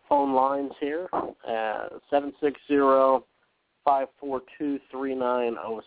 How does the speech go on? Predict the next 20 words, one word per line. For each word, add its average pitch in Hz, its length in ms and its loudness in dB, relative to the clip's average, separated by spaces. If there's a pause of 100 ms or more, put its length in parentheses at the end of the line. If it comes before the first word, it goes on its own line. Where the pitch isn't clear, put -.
(140)
seven, 135 480 0 (640)
seven 127 360 2
six 120 240 -6
zero, 123 440 4
five 120 180 2 (100)
four 120 140 -8 (140)
two, 120 160 -8 (100)
three 123 160 -8
nine 117 340 -2
oh 101 200 -8 (180)
seven. 151 420 -2 (680)
And, 110 380 2 (100)
uh, 107 300 4
here 120 140 -4
to 113 80 -8 (100)
take 120 180 -2
your 104 100 -14
calls. 117 600 0
Maybe 110 180 -8
you 107 280 -8